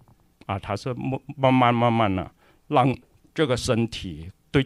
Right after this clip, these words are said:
接触的这个东西的敏锐度，就是它的皮肤对接触的东西呢，快速地反应回这个脑来，它才有一种呢，呃，我们称为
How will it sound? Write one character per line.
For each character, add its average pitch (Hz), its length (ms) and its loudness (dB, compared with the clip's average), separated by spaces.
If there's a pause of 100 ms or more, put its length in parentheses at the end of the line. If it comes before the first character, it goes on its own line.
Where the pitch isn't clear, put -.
接 196 220 4
触 - 320 4
的 113 100 -2
这 123 160 -4
个 120 100 0
东 113 320 0
西 110 220 -2
的 104 120 -2
敏 110 460 2
锐 127 200 2
度， 120 260 2 (320)
就 147 160 0
是 123 140 2
它 - 220 2
的 139 120 2 (120)
皮 - 360 -4
肤 123 340 -2 (420)
对 120 440 8 (260)
接 220 180 6
触 - 260 6
的 139 80 -8 (100)
东 135 180 2
西 117 200 -2
呢， 104 180 -2 (260)
快 196 360 12
速 170 260 2
地 135 160 0
反 113 400 4
应 139 220 4
回 107 200 -2
这 120 140 -4
个 120 80 0
脑 87 360 -2
来， 82 180 -8 (880)
它 - 140 8
才 135 260 4
有 131 480 2
一 165 140 4
种 95 300 0
呢， 95 220 -2 (380)
呃， 101 340 2
我 107 160 2
们 120 240 2
称 123 320 2
为 104 320 0